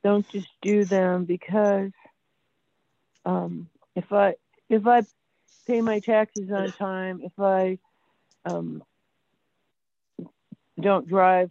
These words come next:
fast, if I obey every law, I'm a good person. But because, do them because God has put some people in the place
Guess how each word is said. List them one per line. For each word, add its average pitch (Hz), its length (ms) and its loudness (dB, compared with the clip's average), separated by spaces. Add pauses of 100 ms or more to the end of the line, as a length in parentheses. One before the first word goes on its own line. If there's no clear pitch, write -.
fast, 180 460 -2
if 175 140 -18
I 185 200 -6 (140)
obey 180 420 -8
every 175 280 -10
law, 170 440 -4 (260)
I'm 180 240 -8
a 160 60 -12
good 170 220 -10
person. 175 580 -8 (600)
But 170 200 -6
because, 185 560 -2 (640)
do 247 260 0
them 202 320 2
because 185 640 -2 (1300)
God 208 280 4
has 202 220 -6
put 208 180 -6
some 185 160 -8
people 196 460 -8
in 175 120 -8
the - 80 -10
place 202 340 -2